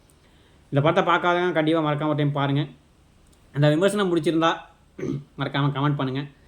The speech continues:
நாலு பேருக்கு நீங்க சேனலை ஷேர் பண்ணுங்க. நீங்க அளிக்கக்கூடிய லைக்கும் கமெண்ட்டும்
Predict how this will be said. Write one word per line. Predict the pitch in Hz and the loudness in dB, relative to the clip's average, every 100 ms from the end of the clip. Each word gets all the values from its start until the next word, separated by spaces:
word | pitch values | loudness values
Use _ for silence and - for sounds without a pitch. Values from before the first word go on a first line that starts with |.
| _ _ _ _ _ _ - | _ _ _ _ _ _ -4
நாலு | 139 151 | 2 4
பேருக்கு | 151 196 202 | 4 2 2
நீங்க | 180 147 | 0 0
சேனலை | 156 165 147 | 0 0 0
ஷேர் | 170 175 | 0 0
பண்ணுங்க. | 160 147 165 - _ - | 0 0 -2 -6 _ -8
நீங்க | 135 139 | -2 0
அளிக்கக்கூடிய | 135 165 196 165 165 147 | 2 2 2 0 0 2
லைக்கும் | 139 156 147 170 160 143 | 2 2 0 -4 -4 -2
கமெண்ட்டும் | 147 156 156 156 | -2 0 0 -2